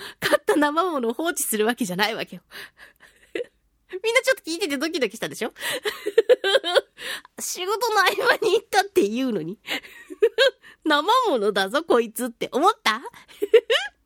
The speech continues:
残念！むーちゃん天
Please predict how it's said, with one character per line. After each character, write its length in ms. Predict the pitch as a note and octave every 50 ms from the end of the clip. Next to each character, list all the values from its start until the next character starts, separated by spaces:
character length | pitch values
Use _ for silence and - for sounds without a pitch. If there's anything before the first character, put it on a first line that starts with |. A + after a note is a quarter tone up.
| _ _ _ _ _ _ _ _ _ _ _ _ _ _ _ _ _ - - F#4 B4+ A#4 _ -
残 320 | F#4+ D#4+ D#4+ E4+ D#4+ D#4+
念！ 80 | E4+ F#4+ A#4+ C5 - _ - - - _ - - A#5+ D#4
む 100 | - A#4
ー 60 | A4+ -
ち 60 | -
ゃ 60 | F4
ん 40 | C4+
天 120 | - G#4